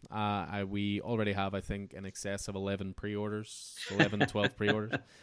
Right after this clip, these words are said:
Speaker 1: So there, there seems to be a real renaissance for Power Rangers at the moment. So, you know, it's a really good time to jump on if you have an interest in that world. There's been a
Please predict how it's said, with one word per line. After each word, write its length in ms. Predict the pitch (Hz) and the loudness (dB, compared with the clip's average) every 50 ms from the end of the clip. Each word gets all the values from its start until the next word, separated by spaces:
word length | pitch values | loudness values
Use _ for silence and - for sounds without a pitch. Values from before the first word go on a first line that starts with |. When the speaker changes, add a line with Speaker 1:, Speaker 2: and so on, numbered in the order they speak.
| - - - - - - _ | -20 -20 -20 -20 -20 -20 _
Speaker 1:
So 640 | - - - 117 113 117 117 117 120 123 123 117 87 151 | -2 2 6 6 8 8 8 8 8 6 4 2 0 0
there, 140 | 160 175 | 0 2
there 120 | 175 170 175 | 2 2 4
seems 220 | - 233 233 220 | 4 4 4 4
to 60 | 190 | 4
be 60 | 202 180 | 4 4
a 40 | |
real 220 | 151 139 131 131 123 | 6 6 6 4 4
renaissance 560 | 123 113 104 101 104 - - 117 113 104 - | 4 4 4 2 2 0 -2 -4 -4 -4 -6
for 100 | - 98 | -8 -10
Power 320 | - - - 101 98 98 | -10 -6 -4 -4 -2 -2
Rangers 420 | 101 104 104 104 104 104 110 101 - | -2 -4 -4 -6 -6 -8 -10 -10 -10
at 120 | 107 - | -10 -10
the 60 | - | -8
moment. 360 | 104 104 104 104 104 104 101 - | -6 -6 -6 -6 -6 -8 -10 -10
So, 380 | - - 98 98 98 98 95 - _ - - - - - - _ _ | -8 -6 -4 -4 -4 -4 -6 -10 _ -20 -20 -20 -20 -20 -20 _ _
you 100 | - 107 | -6 -4
know, 80 | 104 104 | -2 -2
it's 140 | 101 - - | -2 -2 2
a 40 | |
really 180 | 110 117 117 117 | 2 4 4 4
good 160 | 104 110 - | 2 0 0
time 240 | - - 107 104 101 | 0 0 0 0 0
to 60 | 101 | -2
jump 300 | 92 - 107 98 95 - | -2 -2 -2 -4 -2 -2
on 140 | 98 101 98 | -2 -2 -2
if 100 | 98 - | -2 -2
you 60 | 104 | -2
have 60 | 95 | -2
an 80 | 95 98 | 0 0
interest 420 | 107 110 107 - 113 110 - - | 0 0 0 0 0 0 0 0
in 80 | 117 110 | 0 2
that 200 | 110 110 110 - | 2 2 2 2
world. 360 | 101 113 110 110 110 110 104 | 2 4 4 6 6 4 2
There's 160 | 107 101 92 | 2 -2 -2
been 380 | - - 98 98 98 98 95 95 | -4 -6 -6 -6 -4 -6 -6 -6
a 200 | 82 - 95 95 | -8 -8 -8 -10